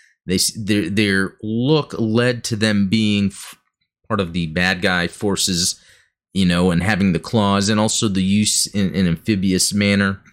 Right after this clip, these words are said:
and seeing them battle in Unicorn really lent to them, um,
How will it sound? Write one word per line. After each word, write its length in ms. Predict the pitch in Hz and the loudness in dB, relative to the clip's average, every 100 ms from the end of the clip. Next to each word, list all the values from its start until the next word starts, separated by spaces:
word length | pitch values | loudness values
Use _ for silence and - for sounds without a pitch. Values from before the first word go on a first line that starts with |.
| _ _ - - | _ _ -16 0
and 200 | 156 196 | 0 2
seeing 420 | - 123 131 131 | 0 0 2 4
them 180 | 127 120 | 4 4
battle 380 | 110 117 120 104 | 2 2 2 4
in 140 | 95 | 6
Unicorn 760 | 107 135 - 92 76 76 82 - | 4 2 0 -2 0 -2 -6 -10
really 840 | 101 101 120 117 113 110 104 - _ _ _ - | -4 0 2 4 2 2 0 -4 _ _ _ -2
lent 500 | 107 113 101 - - | 0 0 -2 -10 -6
to 120 | 107 | -4
them, 520 | 92 101 95 92 85 - _ _ _ _ | -2 2 4 2 0 -6 _ _ _ _
um, 380 | 92 87 87 | 0 0 0